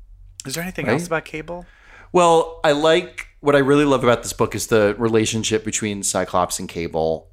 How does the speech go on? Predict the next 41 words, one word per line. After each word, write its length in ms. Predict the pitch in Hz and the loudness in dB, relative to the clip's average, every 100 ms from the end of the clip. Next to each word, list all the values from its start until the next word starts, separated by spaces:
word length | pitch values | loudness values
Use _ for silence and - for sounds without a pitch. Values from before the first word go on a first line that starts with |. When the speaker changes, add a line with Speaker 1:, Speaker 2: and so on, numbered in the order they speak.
| - | -4
Speaker 2:
And 200 | 127 135 | -2 2
what 100 | 139 | 2
I 80 | 139 - | 0 2
also 360 | 233 285 - | 2 4 2
like 460 | 135 107 104 101 - | 4 4 2 -2 -2
is 560 | 170 151 135 - - _ | 0 2 0 -4 -6 _
we're, 260 | 160 170 - | 0 0 0
we're 160 | 196 | -2
getting 360 | 208 226 277 262 | 2 2 2 0
more 260 | 160 165 156 | 0 2 2
and 80 | |
more 280 | 127 127 113 | 2 2 2
Iraqi. 720 | 104 95 85 - 202 240 - - _ _ _ - _ _ _ - | 0 0 0 -2 -6 -8 -10 -20 _ _ _ -20 _ _ _ -20
First, 400 | - 147 156 - | -6 -2 -2 0
we 80 | 143 | 0
got 220 | 127 - | 0 0
Cora, 600 | - 135 120 110 113 - | 2 4 4 4 2 0
the 100 | 131 | 0
assassin 540 | 117 - 113 104 - 104 | 0 2 0 0 -2 -2
in 80 | 107 | 0
sword, 420 | - - 127 120 | 2 4 2 2
Speaker 1:
Yes. 100 | 127 | -2
Speaker 2:
and 80 | 123 | -2
now 180 | 127 127 | 0 2
we've 200 | 123 - | -2 0
got 400 | 113 104 104 - | 2 2 0 -6
the 140 | - 113 | -6 -4
Face-Off 640 | - 135 - 113 101 - | 2 2 2 0 -4 -6
twins, 420 | - 104 98 98 | -6 -6 -6 -4
Castor 440 | - 113 107 - 101 | -2 -2 -2 -4 -8
and 100 | 101 | -6
Pollux, 800 | - 123 117 92 - - - - _ _ _ _ _ - | -2 -2 -2 -4 -6 -6 -6 -8 _ _ _ _ _ -2
in 180 | 151 135 | -2 0
this. 540 | 170 101 - - - | 0 0 -2 -2 0
Speaker 1:
Have 140 | 196 190 | 0 2
they 80 | |
Speaker 2:
So 100 | 262 | 2
Speaker 1:
ever, 200 | 311 190 | 2 2
Speaker 2:
I 40 | 175 | 2
like 160 | 165 | 2
Speaker 1:
did 80 | 165 | 2